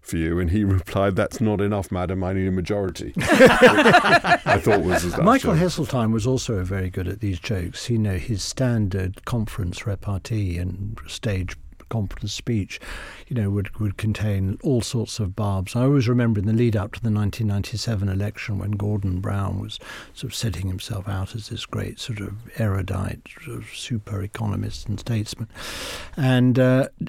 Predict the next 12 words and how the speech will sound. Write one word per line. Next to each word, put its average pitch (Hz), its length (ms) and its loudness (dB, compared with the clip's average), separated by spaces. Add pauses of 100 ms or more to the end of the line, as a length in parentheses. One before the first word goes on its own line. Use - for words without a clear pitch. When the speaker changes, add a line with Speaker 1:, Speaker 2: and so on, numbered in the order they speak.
Speaker 2:
Ed 160 240 6
Balls, 110 560 4
who 120 140 2
was 107 160 4
advising 104 520 2
him 92 200 2
at 98 140 0
the - 80 -8
time, 98 500 -2 (520)
uh, 110 200 0
had 113 360 0
written 110 540 0